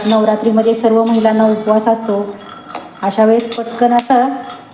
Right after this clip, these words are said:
सकाळी घाई गडबडीच्या वेळेस वगैरे एखादा जरी लाडू खाल्ला ना, तरीसुद्धा भूक लवकर लागत नाही.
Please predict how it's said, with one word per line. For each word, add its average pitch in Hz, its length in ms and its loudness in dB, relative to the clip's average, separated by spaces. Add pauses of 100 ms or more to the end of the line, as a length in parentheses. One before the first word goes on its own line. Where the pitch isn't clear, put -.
(420)
सकाळी 226 340 2
घाई 226 220 2
गडबडीच्या 233 480 2
वेळेस 233 220 2
वगैरे 226 260 2
एखादा 233 440 0
जरी 247 280 2
लाडू 226 220 2 (120)
खाल्ला 233 220 2
ना, 226 120 0 (1160)
तरीसुद्धा 247 480 2 (760)
भूक 247 280 2
लवकर 240 320 2
लागत 226 400 0
नाही. 220 260 2